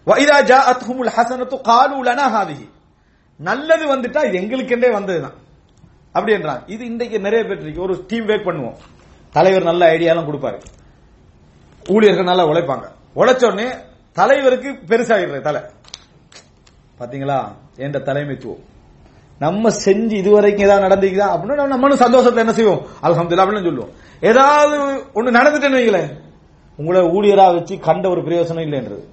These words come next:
அதாவது நலவு நடந்தா, நான் தலைவரா இருந்தனால தான் நலவு நடந்தது, கெடுதி நடந்தா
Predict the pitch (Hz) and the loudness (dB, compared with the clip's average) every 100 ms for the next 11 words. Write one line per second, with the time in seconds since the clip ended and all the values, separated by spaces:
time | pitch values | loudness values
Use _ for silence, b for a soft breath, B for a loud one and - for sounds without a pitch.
0 | _ _ b b 127 180 196 208 185 202 | _ _ b b -2 2 4 2 4 4
1 | 254 240 226 220 202 220 240 240 - 156 | 6 4 2 2 2 2 0 -4 -8 -6
2 | 233 220 220 233 233 220 208 208 202 233 | -2 0 2 2 2 -2 -4 -4 -4 0
3 | 202 202 185 156 139 196 233 285 269 240 | 0 0 -2 -8 -8 -4 -2 -2 -2 0
4 | 233 247 302 294 | 2 2 2 -6